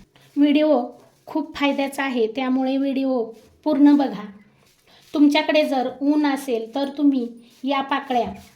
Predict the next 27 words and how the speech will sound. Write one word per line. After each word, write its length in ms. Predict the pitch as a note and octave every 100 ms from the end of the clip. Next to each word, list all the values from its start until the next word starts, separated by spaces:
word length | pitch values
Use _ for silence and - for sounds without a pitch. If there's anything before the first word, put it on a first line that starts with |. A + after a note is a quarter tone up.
| -
उन्हामध्ये 640 | C#4 C#4 C#4 C#4 A3 B3 A#3 - _ _
ठेवून 320 | - C#4+ C#4
वाळवून 440 | B3+ C4 B3 B3+ C4+
सुद्धा 280 | C4+ A3+ C4+
घेऊ 280 | C4+ B3+ A#3
शकता. 380 | - A#3+ -
तर 1040 | F#3+ - _ _ _ _ _ _ _ _ F4
आता 280 | F4 F4 C4+
या 200 | C#4 C#4+
पाकळ्या 500 | D4 D4 C#4+ B3+ A#3 - _ _ _ _ _
कुडकुडीत 500 | D#4+ - - D#4 D#4
होईपर्यंत 640 | - D4 C#4 C#4+ C#4 C4+ C4 A3 A3 -
तव्यावरती 640 | C#4 C4+ C4 C4+ B3+ - G3 - - _ B3
गरम 240 | C4+ C4 B3+
करून 320 | C4 C4 C4
घ्यायच्यात. 380 | C4+ A3+ - F#3+ - - - _ _ -
तर 120 | E4+ F#4
बघा, 240 | F4 C#4
इथं 480 | B3+ D4+ C4+ - E4
मी 220 | D#4+ A#3+ C4 F4
या 160 | D#4 D4
पाकळ्या 480 | D4 D#4 D#4 B3 G#3+ -
छान 280 | - C4 B3+
अशा 240 | C4 - G3 - _ - - _
कुरकुरीत 560 | - C#4+ - C#4+ C#4+ C#4
होईपर्यंत 680 | - C4+ C4 C4+ C4 B3+ A#3 G3+ - _
तव्यावर 380 | C4 B3+ B3 A3